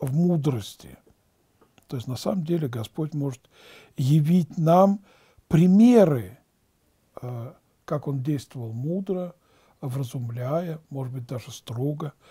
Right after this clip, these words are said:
своих избранных. Кстати, избранных всегда более строго, чем обычных людей, ибо, как я часто объясняю, со своих избранников Бог – спрашивает всегда значительно строже,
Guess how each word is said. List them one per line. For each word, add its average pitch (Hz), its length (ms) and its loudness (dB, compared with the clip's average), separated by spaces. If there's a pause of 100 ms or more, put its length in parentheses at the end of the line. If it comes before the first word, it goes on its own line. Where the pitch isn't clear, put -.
(180)
своих 127 380 -6 (120)
избранных. 180 800 0 (380)
Кстати, 143 300 -2
избранных 180 680 0
всегда 160 400 0
более 202 300 -4
строго, 143 420 -6
чем 131 260 -10
обычных 123 540 -14
людей, 156 520 -10 (520)
ибо, 139 240 -4
как 123 200 -10
я 131 80 -6
часто 131 380 -10
объясняю, 156 680 -10 (320)
со - 180 -10
своих 143 400 -8
избранников 151 880 -6 (120)
Бог – 127 320 -12 (240)
спрашивает 143 680 -10
всегда 127 520 -12 (360)
значительно 131 640 -10
строже, 147 600 -10